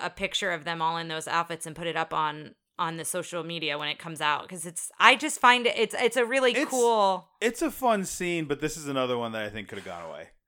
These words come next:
Speaker 1: That's a good point. Yeah, I guess because they're benefiting from
Speaker 2: I will say this didn't feel as long as, like, Fantasia two thousand, which I think was shorter or around the same length. Like, this one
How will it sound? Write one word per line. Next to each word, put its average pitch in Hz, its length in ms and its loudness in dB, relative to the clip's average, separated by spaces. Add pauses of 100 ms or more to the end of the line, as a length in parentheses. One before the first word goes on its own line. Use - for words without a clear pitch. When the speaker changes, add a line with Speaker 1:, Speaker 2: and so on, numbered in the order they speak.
(140)
Speaker 1:
That's 269 200 8
a 240 40 -2
good 202 180 2
point. 151 320 -2
Yeah, 170 380 10
I 202 100 8
guess 202 300 8
because 190 400 -2
they're 170 140 2
benefiting 170 600 0
from 156 560 -2
Speaker 2:
I 262 140 8
will 359 160 2
say 254 320 2
this 202 260 -2
didn't 240 280 -2
feel 202 260 0
as 147 160 -2
long 139 400 2
as, 110 180 -8
like, 104 260 -4
Fantasia 113 520 -6
two 107 160 -12
thousand, 104 320 -6
which 95 140 -14
I 98 40 -8
think 98 140 -10
was 92 100 -14
shorter 87 680 -10
or 90 200 -12
around 92 220 -12
the 92 80 -14
same 92 340 -14
length. 92 320 -14
Like, 98 220 -12
this 120 200 -10
one 95 420 -10